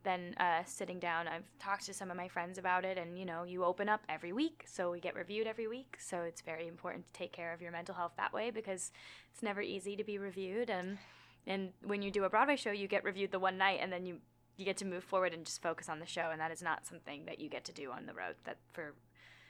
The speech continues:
for all of us, we are every week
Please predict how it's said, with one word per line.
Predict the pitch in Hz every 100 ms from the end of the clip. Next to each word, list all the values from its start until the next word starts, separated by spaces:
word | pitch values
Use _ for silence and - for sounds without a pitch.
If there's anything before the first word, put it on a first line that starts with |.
| - -
for | 196 175 -
all | 180 175
of | 170
us, | 151 -
we | 165 156
are | 151 -
every | 165 160 170 165
week | 170 156 131 -